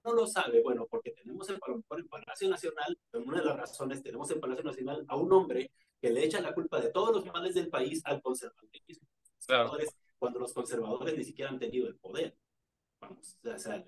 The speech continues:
Speaker 1: le, le dice conservadora a Xochitl Gálvez, le dice conservadora a X González, por Dios, le
Speaker 2: Puta
Speaker 1: dice
Speaker 2: madre.
Speaker 1: conservador a cualquier cosa que lo critique, es conservador. Y entonces
Speaker 2: Sí, sí.
Speaker 1: ha ensuciado el nombre.
Speaker 2: Costal de, de golpeo.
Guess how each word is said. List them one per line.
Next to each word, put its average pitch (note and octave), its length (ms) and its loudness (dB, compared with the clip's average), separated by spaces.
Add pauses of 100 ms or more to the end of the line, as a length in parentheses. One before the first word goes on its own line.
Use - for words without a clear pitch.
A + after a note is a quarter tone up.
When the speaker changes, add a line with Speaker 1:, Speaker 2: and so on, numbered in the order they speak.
(100)
Speaker 1:
le, A#2+ 200 -10
le A#2+ 100 -2
dice B2+ 300 0
conservadora B2 640 0
a - 40 -4
Xochitl - 340 -6
Gálvez, - 420 -2 (140)
le A2 120 -2
dice - 200 0
conservadora A#2+ 600 4
a - 60 -2
X - 200 -6
González, - 560 -6
por - 180 -8
Dios, - 460 -2 (300)
le C3 100 -2
Speaker 2:
Puta C#3 180 2
Speaker 1:
dice B2+ 60 6
Speaker 2:
madre. B2+ 60 2
Speaker 1:
conservador D3+ 480 2
a - 160 -4
cualquier G#3+ 460 -4
cosa A#3 440 6 (400)
que C#3+ 220 2
lo B2+ 280 4
critique, D4 760 0 (520)
es D#3 280 0
conservador. D#3 680 -2 (180)
Y F3+ 80 2
entonces F#3+ 320 4
Speaker 2:
Sí, - 60 -8
sí. D#3+ 60 -10
Speaker 1:
ha F3+ 120 2
ensuciado F#3+ 520 2
el F#3 140 2
nombre. F#3 360 -2
Speaker 2:
Costal C#3+ 380 6
de, - 140 -2 (440)
de A#2 140 -6
golpeo. A2+ 520 0